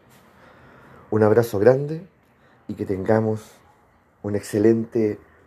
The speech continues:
travesía durante esta trecena que se inicia a partir de este instante.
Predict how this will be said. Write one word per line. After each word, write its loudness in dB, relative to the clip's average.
travesía -2
durante -4
esta -6
trecena 0
que -12
se -10
inicia -6
a -8
partir -6
de 0
este -8
instante. -14